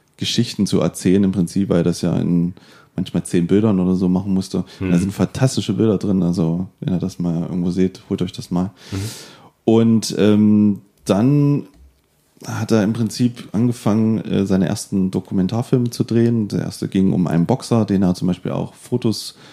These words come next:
Speaker 1: drüber gemacht hat.
Speaker 2: Mhm.
Speaker 1: Und dann habe ich gehört, dass er sich halt immer, er hat sich mal sehr viel Geld zusammengeliehen von Zahnärzten und so weiter, damit er seine Filme realisieren konnte.
Speaker 2: Mhm.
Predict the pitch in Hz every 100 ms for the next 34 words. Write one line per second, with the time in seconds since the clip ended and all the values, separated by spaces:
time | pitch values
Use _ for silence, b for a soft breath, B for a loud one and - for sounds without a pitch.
0 | B - 113 110 104 110 - 113 101 B
1 | 92 87 92 110 B B 104 104 110 123
2 | 120 110 113 117 104 98 104 110 95 -
3 | 117 110 107 104 - _ _ _ _ _
4 | _ _ _ _ - - 135 127 104 110
5 | 123 120 95 107 127 - 98 120 131 123
6 | 131 147 139 - 92 - _ - - 107
7 | 123 131 110 123 - - 113 113 113 104
8 | 113 127 120 127 127 B - 98 117 117
9 | 113 117 170 127 80 82 82 82 82 -
10 | 87 85